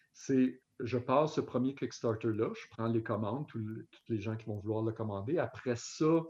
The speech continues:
c'est sûr que, idéalement, quelques mois plus tard, j'en ferai un autre Kickstarter pour le volume deux et ainsi de suite. Euh, moi, tu sais, dans un monde parfait, j'en sortirais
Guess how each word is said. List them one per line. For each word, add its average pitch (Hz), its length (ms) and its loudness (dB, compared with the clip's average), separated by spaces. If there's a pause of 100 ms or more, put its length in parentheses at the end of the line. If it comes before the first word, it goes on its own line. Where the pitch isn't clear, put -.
(680)
c'est - 160 -8
sûr 165 400 10
que, 127 320 6
idéalement, 127 720 2 (360)
quelques 135 260 2
mois 131 280 4
plus 120 220 -2
tard, 139 600 0 (840)
j'en 120 200 2
ferai 135 220 -4
un 123 220 4
autre 143 180 4
Kickstarter 127 640 -2
pour 156 220 2
le 147 80 8
volume 113 360 4
deux 110 280 0 (240)
et 117 320 4
ainsi 113 280 -4
de - 80 -16
suite. 135 400 0 (600)
Euh, 107 640 -2
moi, 123 240 0 (280)
tu 139 100 2
sais, 127 40 4
dans 135 220 8
un 160 60 12
monde 180 300 8
parfait, 170 520 4
j'en 139 160 4
sortirais 139 720 2